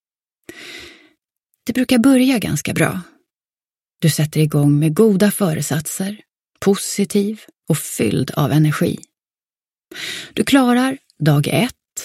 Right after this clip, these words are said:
och kanske dag två galant. Strålar av stolthet och är övertygad om att du kan hålla på så här i all evighet.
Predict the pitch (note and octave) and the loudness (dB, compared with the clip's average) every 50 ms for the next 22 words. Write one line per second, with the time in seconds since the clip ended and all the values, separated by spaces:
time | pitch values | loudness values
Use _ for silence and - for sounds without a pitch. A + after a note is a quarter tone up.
0 | - - - - F3+ D#3+ D#3 - F3+ D#3+ C#3+ - D3+ C3+ D3 C#3 D3+ D3+ - - | -18 -14 -6 -2 -2 0 2 4 4 4 4 2 0 0 -2 -2 -4 -4 -6 -2
1 | - D3 D#3 G#3+ B3+ A#3+ G3+ D#3+ C#3+ C#3+ D3 G#3+ C4+ A#3 F#3+ - _ - - - | 0 0 2 2 2 0 0 0 0 0 0 0 0 -2 -4 -8 _ -20 -20 -20
2 | - - _ _ _ _ _ _ _ _ _ _ _ _ - - - - - G3 | -20 -20 _ _ _ _ _ _ _ _ _ _ _ _ -12 -10 -8 -4 0 2
3 | G#3+ A#3+ A3+ F#3+ D#3+ D#3 D#3 D#3+ F3 F#3 E3 D3+ - - F3+ E3 F3 E3 D3+ D3+ | 4 4 4 4 4 4 2 2 2 0 -2 -2 -2 -2 0 2 2 0 0 -2
4 | - E3 E3+ G3+ G#3+ - - - - - G3 F#3+ F#3+ F#3 - - A3+ A3 G3 E3+ | -4 -4 -2 -4 -4 -6 -10 -8 0 0 2 2 2 0 0 2 2 2 4 2
5 | E3+ F3 - - G#3 G3+ G3 - F3+ E3 E3 D3 D3+ D#3 - - - - - - | 2 0 0 0 0 0 0 0 2 2 4 4 4 4 2 -2 -10 -10 -6 -4
6 | - B2+ - F3 D3+ - C3 D3+ F3+ G#3+ A#3 A#3 - - - C4 C#4 - - F#3 | -4 0 0 0 0 2 2 2 2 2 0 -2 -4 -4 -2 -2 -2 -2 0 0
7 | D3+ D3+ - D#3+ - - A3+ G#3+ - - D3 D3 D3 D3+ E3+ - - A3 G3 F3 | 0 0 -2 -4 -2 -2 -2 -2 0 0 0 2 0 0 0 0 2 2 2 2
8 | D#3 D#3+ D#3+ - C#4+ - - D#3+ - _ - - - | 0 -2 -2 -4 -4 -4 -6 -8 -12 _ -20 -20 -20